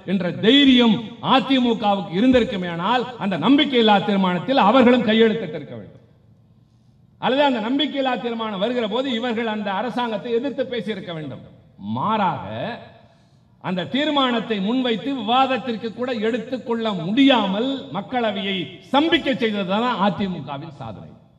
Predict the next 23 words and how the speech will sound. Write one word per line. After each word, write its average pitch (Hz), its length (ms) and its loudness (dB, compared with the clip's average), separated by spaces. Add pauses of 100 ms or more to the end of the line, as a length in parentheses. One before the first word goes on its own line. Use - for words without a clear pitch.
(100)
ஊர் 262 180 2
மக்களை 190 360 0
சொல்லுங்கள். 160 460 -14 (1120)
அவையின் 269 440 0
தலைவர் 226 380 -4
சுமித்ரா 247 340 -6
மகாஜன் 202 520 -6
சொன்னார், 196 360 -8 (1040)
பொதுவாக 240 480 2
நம்பிக்கையில்லா 233 560 -2
தீர்மானத்தை 214 560 -4
நிராகரிப்பதற்கு 226 840 -2
வழி 226 220 -2
தேடுகின்ற 196 440 -2 (720)
ஆளுகின்ற 254 420 -2
கட்சியின் 196 420 -10
சார்பாக 214 420 -4 (320)
அங்கே 180 200 -6
நடைபெறக்கூடியதில் 214 880 -4 (240)
அவர் 185 280 -4
கொஞ்சம் 185 300 -6
மாறுபட்டு 220 440 -2
சொல்கிறார், 165 500 -4